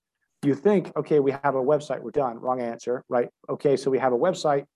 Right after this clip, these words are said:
uh, and we have an email campaign. Okay, that's nice. But what you really need is you need to think about how do you build relationships? Because no one's ever gonna buy millions of dollar,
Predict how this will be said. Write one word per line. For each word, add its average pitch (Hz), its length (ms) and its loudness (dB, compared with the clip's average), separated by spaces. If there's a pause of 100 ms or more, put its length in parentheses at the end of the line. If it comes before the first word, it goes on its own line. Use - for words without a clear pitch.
(320)
uh, 131 340 2
and 139 220 -2
we 131 80 -4
have 135 120 0
an 135 60 -2
email 156 240 -2
campaign. 120 520 -10 (120)
Okay, 151 180 0
that's 139 240 0
nice. 135 320 -2 (360)
But 170 120 2
what 175 80 -4
you 143 120 0
really 214 220 4
need 175 140 2
is 135 120 -4
you 139 60 -6
need 147 120 -2
to 139 100 -4
think 175 220 -6
about 127 300 -2 (360)
how 185 280 0
do 220 100 -4
you 220 140 2
build 147 380 4
relationships? 117 960 -4 (500)
Because 151 480 0 (580)
no 156 200 2
one's 202 220 4
ever 160 220 6
gonna 143 220 0
buy 123 500 0 (840)
millions 147 420 -2
of 139 80 -2
dollar, 135 280 2